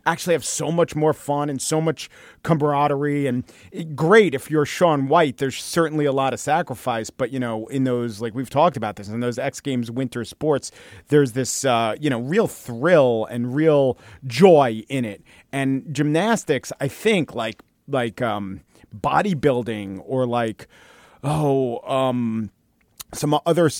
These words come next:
other sports which take the highest personal toll and require the greatest sacrifice and have hundred percent injury rates and aren't team sports where there's that extra ballast of, you know, your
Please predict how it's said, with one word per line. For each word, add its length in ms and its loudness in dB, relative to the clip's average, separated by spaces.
other 220 2
sports 540 0
which 340 -6
take 320 -4
the 140 -4
highest 640 -4
personal 480 -2
toll 380 2
and 100 -4
require 460 0
the 80 -6
greatest 420 -4
sacrifice 800 -4
and 100 -8
have 180 -8
hundred 460 0
percent 480 -2
injury 420 0
rates 560 -4
and 400 0
aren't 400 2
team 260 2
sports 540 -2
where 320 2
there's 260 -4
that 180 -2
extra 320 -4
ballast 560 -2
of, 240 -6
you 80 -6
know, 160 -6
your 300 -10